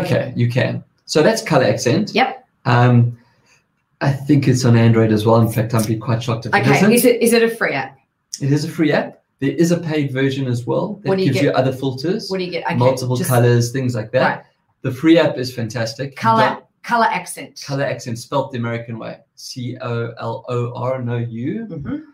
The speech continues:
Speaker 1: um, because you take the picture.
Speaker 2: So I'm, I'm, uh,
Speaker 1: <laughs>
Speaker 2: I'm definitely
Speaker 1: You're
Speaker 2: gonna,
Speaker 1: stuck
Speaker 2: uh,
Speaker 1: with me.
Speaker 2: download that app.
Speaker 1: It's a fantastic app. So definitely worthy of that. The week, going into the season, boom.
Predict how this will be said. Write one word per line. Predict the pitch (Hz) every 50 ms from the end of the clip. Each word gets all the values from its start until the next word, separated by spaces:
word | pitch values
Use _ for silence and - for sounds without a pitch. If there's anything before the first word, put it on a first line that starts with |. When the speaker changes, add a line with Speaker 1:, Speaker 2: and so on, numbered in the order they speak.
| _ _ _ _ _
Speaker 1:
um, | - 120 117 117 117 117 113 113
because | 113 104 - - 113 104 107
you | 113 110 117 123 123 117 107
take | - 120 117 - -
the | 113 95
picture. | - 117 113 - - - 147 170 185 - - _ _
Speaker 2:
So | - 175
I'm, | 175 180 185 185 185 - - - - - -
I'm, | 180 180 180 175 170 170 - - - - _ _ - - 180 - 220
uh, | 226 226 220 - - - _ _ - - -
Speaker 1:
<laughs> | 123 120 - - - - 208
Speaker 2:
I'm | 214 220 208 -
definitely | - 220 226 220 214 214 196 190 190 -
Speaker 1:
You're | - 139
Speaker 2:
gonna, | 139 -
Speaker 1:
stuck | - 139 - -
Speaker 2:
uh, | -
Speaker 1:
with | 139 135
me. | 185
Speaker 2:
download | 170 165 165 160 - -
that | 156 147
app. | 147 139 - - - _ _ - - -
Speaker 1:
It's | 143 139 -
a | 143
fantastic | - - 139 123 120 135 123 113 107 - 110 - -
app. | - - - _
So | - - 135 127 123
definitely | 120 147 151 147 147 147 135
worthy | 127 127 127 120 117
of | 110
that. | - - -
The | - 117
week, | 143 165 165 165 165 160 - - _ _ _ _ _
going | 135 135 139 139
into | 135 -
the | 127
season, | 117 123 123 120 117 117 117 113 110 104
boom. | - 120 - - - -